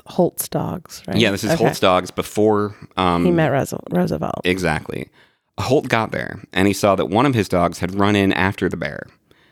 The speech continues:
Speaker 2: into this hollowed out tree,
Speaker 1: Ooh.
Speaker 2: and it wouldn't come out, and he could hear the dog whining.
Speaker 1: Oh.
Speaker 2: So Holt crawls into this dark, narrow tree cave, and this black bear, like, comes running toward him. He stabs it a few times,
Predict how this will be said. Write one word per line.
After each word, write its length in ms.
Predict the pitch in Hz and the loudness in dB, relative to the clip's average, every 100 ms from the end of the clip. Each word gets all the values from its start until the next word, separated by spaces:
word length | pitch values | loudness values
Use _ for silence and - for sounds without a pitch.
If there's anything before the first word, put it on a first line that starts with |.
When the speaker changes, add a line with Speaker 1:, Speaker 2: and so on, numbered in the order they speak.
| _ - | _ -4
Speaker 2:
into 180 | 85 90 | -2 0
this 160 | 87 - | -4 0
hollowed 280 | 82 85 82 | 0 0 -2
out 140 | - | -6
tree, 300 | - 87 82 | -4 -2 0
Speaker 1:
Ooh. 340 | 208 214 175 170 - | 0 0 0 -4 -2
Speaker 2:
and 120 | 101 | 0
it 80 | 85 | 2
wouldn't 240 | 104 82 | 2 0
come 160 | - 80 | -2 0
out, 280 | 127 139 98 | 2 2 0
and 160 | 87 90 | 0 -2
he 120 | 98 | -2
could 160 | - 92 | -4 -6
hear 180 | 110 | -4
the 80 | 104 | -4
dog 260 | 90 85 82 | -2 -2 -2
whining. 520 | 80 92 87 50 - _ - | -2 -2 -4 -8 -16 _ -2
Speaker 1:
Oh. 500 | 269 247 208 202 233 - - | 0 2 0 -4 -8 -12 -8
Speaker 2:
So 220 | - - | 0 0
Holt 320 | - 160 - | 2 0 -2
crawls 560 | - 127 143 151 143 - | -2 2 2 2 0 -2
into 380 | 110 117 110 | 2 2 2
this 180 | 98 92 | 0 -2
dark, 380 | - 90 95 - | 0 0 0 0
narrow 400 | 95 95 90 87 | 0 2 2 2
tree 280 | 85 - 95 | -2 -2 -2
cave, 500 | - 65 69 73 - _ - _ - _ - - | -2 -6 -6 -6 -10 _ -20 _ -20 _ -20 -6
and 180 | 98 101 | 0 2
this 120 | 95 | 2
black 360 | - 85 95 - | -2 -2 -2 -2
bear, 220 | 95 90 | 0 2
like, 160 | 78 80 | 0 -4
comes 320 | - 95 92 | -2 0 0
running 580 | 90 90 95 110 110 107 | -4 0 2 4 4 2
toward 340 | - 98 87 | 0 -2 -2
him. 340 | 73 52 60 117 _ _ _ _ | -4 -8 -8 -10 _ _ _ _
He 180 | - 95 | -6 -4
stabs 480 | - - 101 139 113 | -2 2 2 2 0
it 80 | |
a 40 | - | -2
few 160 | - | -6
times, 460 | - 65 62 64 | -6 -6 -8 -10